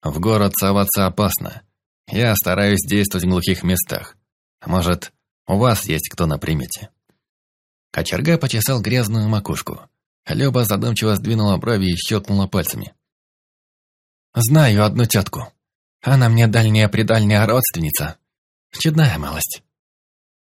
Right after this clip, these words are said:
«Ее психическое состояние меня не волнует». «Я, когда зародилась, жрать было нечего. Пришла к ней за помощью. Попросила хоть пачку макарон мне через забор бросить.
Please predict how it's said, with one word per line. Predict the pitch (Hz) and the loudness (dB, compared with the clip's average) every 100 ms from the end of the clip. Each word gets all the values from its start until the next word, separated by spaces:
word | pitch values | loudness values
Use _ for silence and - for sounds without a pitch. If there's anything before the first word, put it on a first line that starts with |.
| _ - | _ -8
«Ее | 78 95 123 117 | 0 2 4 2
психическое | - 104 110 107 98 101 95 | 0 -2 0 0 0 0 0
состояние | 92 - 90 113 104 71 65 | -2 -2 0 2 2 0 -2
меня | 76 107 | 0 2
не | 107 98 | 2 2
волнует». | 92 85 69 - - - _ _ _ _ _ _ _ _ _ - | 2 0 -4 -10 -16 -20 _ _ _ _ _ _ _ _ _ -6
«Я, | 117 113 104 101 | 0 2 4 2
когда | 104 101 110 | 0 0 0
зародилась, | 101 101 101 120 113 95 - _ _ _ | 2 2 0 0 0 -2 -4 _ _ _
жрать | - 107 135 120 | -4 2 4 2
было | 98 117 110 | 2 0 2
нечего. | 120 110 - - - _ _ - | 2 0 -4 -8 -14 _ _ -4
Пришла | 123 110 117 | -2 0 0
к | 110 | 0
ней | 123 107 | 2 2
за | 82 104 | 2 -2
помощью. | - 78 76 - 80 - _ _ _ _ _ | -4 -4 -4 -6 -8 -12 _ _ _ _ _
Попросила | - 110 110 - 117 104 | -2 0 0 0 0 0
хоть | 107 101 | -2 -2
пачку | 117 110 - | -2 -2 0
макарон | 107 202 87 110 | 0 0 -2 0
мне | 98 | 0
через | 87 92 92 | 0 0 0
забор | 85 87 98 | 0 -2 -2
бросить. | 90 - - - | -4 -6 -8 -12